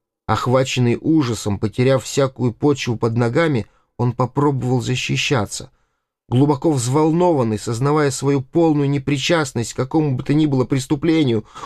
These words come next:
он бормотал что-то бессвязное и, весь дрожа, утратив последнее самообладание,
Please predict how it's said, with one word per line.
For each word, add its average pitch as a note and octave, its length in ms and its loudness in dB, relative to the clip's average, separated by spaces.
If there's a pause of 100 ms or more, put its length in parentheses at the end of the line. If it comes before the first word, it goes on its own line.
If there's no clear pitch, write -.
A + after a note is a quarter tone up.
он E3 200 2
бормотал E3 560 0
что-то D#3 320 -4
бессвязное C#3+ 840 0 (260)
и, C#3 80 2
весь C#3+ 300 0
дрожа, E3 560 2
утратив D#3 500 -2
последнее D#3+ 540 0
самообладание, D#3 960 0